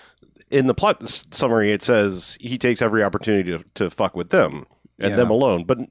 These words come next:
Speaker 1: no, he's,
Speaker 2: No.
Speaker 1: he's kind of fucking up everything.
Speaker 2: Everything.
Speaker 1: Everywhere.
Speaker 2: E-, everything he does,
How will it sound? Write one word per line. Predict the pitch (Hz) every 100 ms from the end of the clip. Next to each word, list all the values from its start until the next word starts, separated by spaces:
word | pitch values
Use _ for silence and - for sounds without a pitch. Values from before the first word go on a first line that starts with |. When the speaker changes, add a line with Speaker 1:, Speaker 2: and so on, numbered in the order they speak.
| -
Speaker 1:
no, | 165 170 101
he's, | 156 165
Speaker 2:
No. | 92 87
Speaker 1:
he's | 185
kind | - 208 190
of | 160 - _
fucking | 135 127
up | 113 - -
everything. | 113 101 87 80
Speaker 2:
Everything. | 135 160 - 85 80
Speaker 1:
Everywhere. | 110 104 104 101 82
Speaker 2:
E-, |
everything | 156 175 190 165 170 160
he | 151
does, | 147 147 85 76 - -